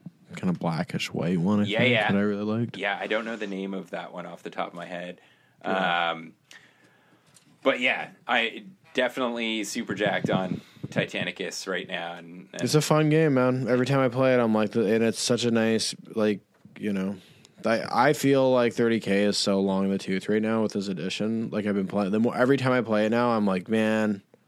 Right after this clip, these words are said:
Speaker 1: we need a new fucking edition. I need something that's, like,"
Speaker 2: So,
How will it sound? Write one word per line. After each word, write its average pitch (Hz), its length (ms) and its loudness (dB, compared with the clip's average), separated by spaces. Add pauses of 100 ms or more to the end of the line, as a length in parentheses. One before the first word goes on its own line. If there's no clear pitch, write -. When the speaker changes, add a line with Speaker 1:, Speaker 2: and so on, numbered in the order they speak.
(120)
Speaker 1:
we 120 80 0
need 123 120 4
a 117 60 2
new 110 160 4
fucking 101 360 0
edition. 98 360 -2
I 101 80 0
need 101 180 0
something 104 280 0
that's, 101 200 -2
like," 98 300 -2 (640)
Speaker 2:
So, 117 320 -4